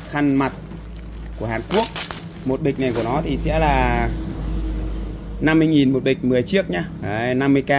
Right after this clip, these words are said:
Năm mươi K trên một bịch mười chiếc, còn mua lẻ thì sẽ là hai mươi nghìn ba cái. Còn mua cả bịch thì sẽ là năm mươi K trên mười cái nhá. Năm mươi K mười cái này. Đấy. Chất liệu của nó thì nó sẽ là bằng bông tự nhiên, thấm hút nước tốt và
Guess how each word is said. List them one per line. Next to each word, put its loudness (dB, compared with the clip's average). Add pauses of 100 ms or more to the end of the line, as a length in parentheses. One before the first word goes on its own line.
(600)
Năm 2
mươi 2
K 0
trên 0
một 0
bịch -2
mười 2
chiếc, 0
còn 0
mua 4
lẻ 0
thì -2
sẽ -4
là 0
hai 0
mươi 2
nghìn 0
ba 0
cái. -2 (420)
Còn 0
mua 2
cả 2
bịch 0
thì -2
sẽ -4
là 0
năm 2
mươi 2
K 0
trên -2
mười 0
cái -2
nhá. -2 (180)
Năm -2
mươi 0
K 0
mười -2
cái -4
này. -4 (520)
Đấy. -2 (400)
Chất 0
liệu 0
của 0
nó -2
thì -2
nó 0
sẽ -4
là -2
bằng -2
bông 2
tự -6
nhiên, 2 (400)
thấm 0
hút 0
nước 0
tốt 4 (120)
và -2